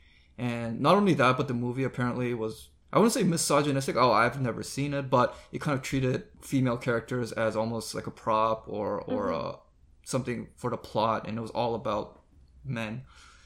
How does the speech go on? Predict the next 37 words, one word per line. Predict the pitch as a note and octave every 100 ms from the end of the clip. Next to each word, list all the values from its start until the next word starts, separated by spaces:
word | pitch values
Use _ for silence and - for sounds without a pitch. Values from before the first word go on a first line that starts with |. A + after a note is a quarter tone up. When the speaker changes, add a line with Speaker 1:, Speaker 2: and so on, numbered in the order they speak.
| _ _ -
Speaker 1:
And, | C#3 C3+ C3 A#2+
uh, | - B2+
there | C#3+
was | E3+ E3
a, | D#3 D3 B2+
the | C3
podcast, | - C3 C3+ B2 A#2+ A2+
I, | A#2 A2 A#2
I |
think | E3 D3
it |
was | C3+ B2 -
the | A#2+ A2+
Code | - C3+ C3+
Switch | - -
podcast, | - B2 - - - B2+
in | A#2+
which | A#2 A#2 - - _ _ -
a | -
couple | B2+ B2+ B2+
of | B2 -
black, | B2 A#2+ A2+ A2+ - - -
uh, | F#2 - A#2
activists | C3 C3 A2 -
came | B2 B2
on, | B2+ A2+
and | A2+ A2+ - - _ _ -
they | C#3
were | C3+ B2+ - _ -
talking | A#2+ B2 C3+
about | A2
the |
question, | - D3 C#3+ B2+
"How | B2
much | B2 A2+
should | - B2
your | A#2+ A#2 A2